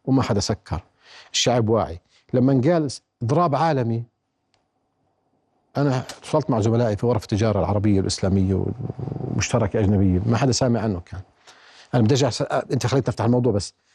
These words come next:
بس قديش سكر في فلسطين؟ قديش سكر في تركيا؟ قديش سكر في لبنان؟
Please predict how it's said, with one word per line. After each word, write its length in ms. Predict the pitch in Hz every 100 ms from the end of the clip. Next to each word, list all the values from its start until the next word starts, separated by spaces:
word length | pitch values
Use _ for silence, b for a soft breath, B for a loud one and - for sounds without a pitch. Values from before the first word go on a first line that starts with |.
| _
بس 120 | 117 110
قديش 240 | 147 180
سكر 300 | 156 - 120
في 60 | -
فلسطين؟ 460 | 113 - 104 104 -
قديش 180 | 117 135
سكر 340 | - 123 113 104
في 160 | -
تركيا؟ 420 | 107 - 104 95
قديش 220 | 101 107 -
سكر 300 | 120 - 92
في 100 | 95
لبنان؟ 360 | 90 95 92